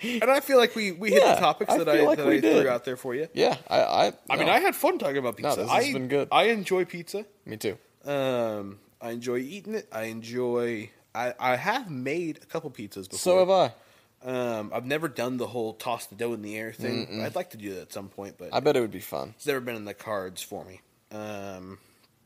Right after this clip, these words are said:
Speaker 1: I think, like we said, you can do too much to a pizza.
Speaker 2: Mm-hmm.
Speaker 1: Um, I know a certain someone who cracks some eggs on their pizza and
Speaker 2: What
Speaker 1: eats,
Speaker 2: in the world?
Speaker 1: eats it with a sunny side up egg on it. Actually, three sunny side up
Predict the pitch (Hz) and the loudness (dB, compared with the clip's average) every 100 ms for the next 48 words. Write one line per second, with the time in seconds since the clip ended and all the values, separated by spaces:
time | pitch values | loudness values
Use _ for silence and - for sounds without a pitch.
0 | _ _ _ _ - - - - _ _ | _ _ _ _ -20 -20 -20 -20 _ _
1 | - 131 143 139 135 123 - 123 - 120 | -6 -6 -4 -4 -4 -4 -6 -8 -4 -4
2 | 147 147 127 127 117 120 117 - - 165 | -4 -10 -10 -8 -6 -6 -6 -6 -6 -6
3 | 120 - 131 107 117 104 135 156 - 101 | -6 -8 -6 -6 -8 -12 -12 -14 -12 -10
4 | 117 110 107 104 104 113 107 107 107 101 | -8 -6 -6 -8 -8 -10 -8 -8 -6 -6
5 | - 117 107 104 107 113 110 117 107 - | -6 -8 -10 -12 -10 -10 -12 -14 -16 -8
6 | 131 - - - - - - 120 110 127 | -8 -6 -8 -8 -8 -10 -8 -6 -6 -6
7 | 131 127 131 123 117 - 131 - 147 156 | -10 -10 -10 -10 -12 -14 -20 -14 -8 -6
8 | 110 98 92 104 107 58 73 69 62 57 | -8 -12 -16 -12 -12 -10 -12 -12 -16 -18
9 | 58 65 87 120 147 123 107 104 - 98 | -18 -14 -10 -8 -6 -8 -8 -12 -12 -8
10 | 123 117 120 113 104 98 - 95 120 127 | -8 -8 -8 -8 -6 -8 -8 -10 -8 -8
11 | 131 151 113 - 127 - 170 185 104 90 | -10 -8 -8 -8 -12 -12 -12 -10 -12 -14
12 | 95 80 78 | -16 -16 -18